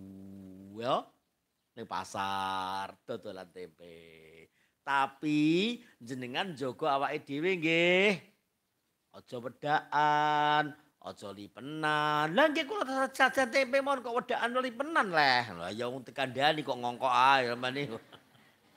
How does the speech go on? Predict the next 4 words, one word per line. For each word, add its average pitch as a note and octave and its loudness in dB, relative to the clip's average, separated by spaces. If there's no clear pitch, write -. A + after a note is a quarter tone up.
Dikandhani E3 2
kok B2 -8
mbah A2 -10
debat. A2 -8